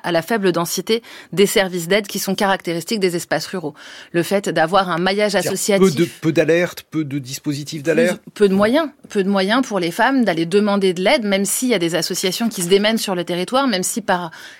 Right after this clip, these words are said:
Speaker 1: espace, on a des élus qui vont se démener. On voit aussi l'importance des maires ruraux, et ça, Pauline Delage, elle le montre bien, des maires ruraux qui vont occuper une place importante dans le repérage.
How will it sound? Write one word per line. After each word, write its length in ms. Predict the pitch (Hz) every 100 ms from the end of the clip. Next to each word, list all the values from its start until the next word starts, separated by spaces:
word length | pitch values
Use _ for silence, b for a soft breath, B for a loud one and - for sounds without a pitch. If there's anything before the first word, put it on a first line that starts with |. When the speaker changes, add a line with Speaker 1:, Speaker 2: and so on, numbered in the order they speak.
| B 226
Speaker 1:
espace, 560 | 226 - 233 - -
on 160 | 208 208
a 160 | 226
des 280 | 214 180 170
élus 260 | 220 247 247
qui 160 | -
vont 180 | 170 185
se 140 | 180 190
démener. 520 | 180 202 185 220 320 B B B
On 100 | 185
voit 300 | 196 277 262
aussi 300 | 196 - 269
l'importance 720 | 247 269 254 - - 302 254
des 160 | 190 180
maires 260 | 226 240
ruraux, 320 | 196 190 294
et 100 | 240
ça, 280 | 175 220 214
Pauline 260 | 208 185 175
Delage, 240 | 196 233
elle 80 | 202
le 80 | 175
montre 260 | 175 -
bien, 220 | 247 277 240 B B -
des 80 | 208
maires 240 | 240 247
ruraux 280 | 214 208 311
qui 200 | - 240
vont 300 | 277 302 294
occuper 360 | 247 - 254 349
une 120 | 254
place 280 | 269 294 269
importante 420 | 233 226 - 320
dans 140 | 226
le 80 | 190
repérage. 500 | 185 247 269 262 247